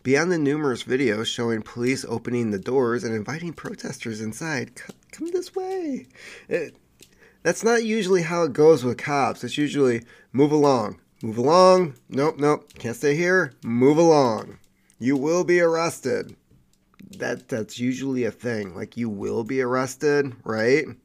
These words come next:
<laughs> Not escorted through a building. <clears throat> There was also the question of intent, which the J six committee was never able to prove.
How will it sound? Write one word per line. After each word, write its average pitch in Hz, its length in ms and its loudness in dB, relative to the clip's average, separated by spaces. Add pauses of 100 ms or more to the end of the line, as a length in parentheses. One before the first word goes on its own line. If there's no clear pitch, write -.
(240)
<laughs> - 440 -18
Not 139 280 -4
escorted 139 500 -4
through 135 200 0
a 127 40 0
building. 147 560 0 (1080)
<clears throat> 147 640 0 (640)
There 127 120 -4
was 123 100 -6
also 135 280 -6
the 131 100 -8
question 147 420 -4
of 135 100 -2
intent, 208 580 -2
which 151 240 -16
the 156 120 -6
J 131 240 -2
six - 280 -10
committee 113 440 -6
was 107 160 -8
never 92 340 -10
able 98 300 -12
to - 160 -18
prove. 208 720 -4